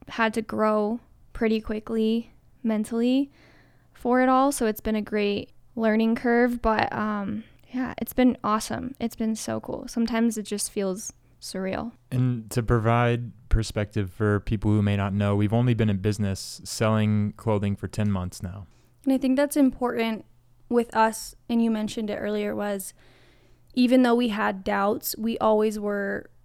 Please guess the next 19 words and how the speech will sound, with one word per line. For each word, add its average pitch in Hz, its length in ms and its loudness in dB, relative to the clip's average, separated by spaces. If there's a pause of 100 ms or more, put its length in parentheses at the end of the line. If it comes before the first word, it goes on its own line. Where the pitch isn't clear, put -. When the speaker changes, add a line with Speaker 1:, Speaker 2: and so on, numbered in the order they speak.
(120)
Speaker 3:
so 233 340 2
sure 214 280 -2
that 208 180 -6
Balance 208 380 -2
was 202 140 -6
going 208 380 -4
to - 120 -14
be 196 540 -10 (800)
big. - 320 -8 (140)
We 233 100 -4
didn't 226 200 0
know 214 140 -4
when. 220 460 0
We 240 100 0
thought 220 180 -4
it 220 60 -6
was 214 100 -8
gonna 214 140 -4
be, 208 300 -8